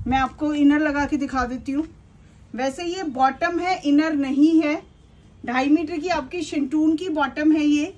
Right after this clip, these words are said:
ये ऑर्गेन्जा रहेगा आपका, प्योर ऑर्गेन्जा, बिल्कुल, बिल्कुल सॉफ्ट ऑर्गेन्जा। ये network देखिए, सोलह सौ नब्बे में मिलेगा ये article ठाकुर ब्रांड का आपको।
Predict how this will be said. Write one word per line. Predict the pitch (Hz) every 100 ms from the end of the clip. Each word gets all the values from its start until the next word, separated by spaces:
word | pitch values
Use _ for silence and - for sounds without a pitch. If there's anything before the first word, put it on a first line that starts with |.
| - - - - - - - - - - - - - - - - - _ -
ये | 233 330
ऑर्गेन्जा | 311 277 311 302 330
रहेगा | 320 302 320
आपका, | 285 - 320
प्योर | 311 269 277 320
ऑर्गेन्जा, | 320 302 311 302 320 302
बिल्कुल, | 302 - 330 302
बिल्कुल | 262 269 359 339
सॉफ्ट | - 320 320 -
ऑर्गेन्जा। | 311 277 262 294 269 320 - - - - _ - - - - - - -
ये | 254
network | 277 269 285 302
देखिए, | 254 247 - 214
सोलह | 196 - 311 339 359
सौ | 359 381
नब्बे | 330 247 330
में | 349 339
मिलेगा | 320 311 302
ये | 302 285
article | 285 247 254 269 269
ठाकुर | 247 226 247
ब्रांड | 233 226 196
का |
आपको। | 185 185 - 175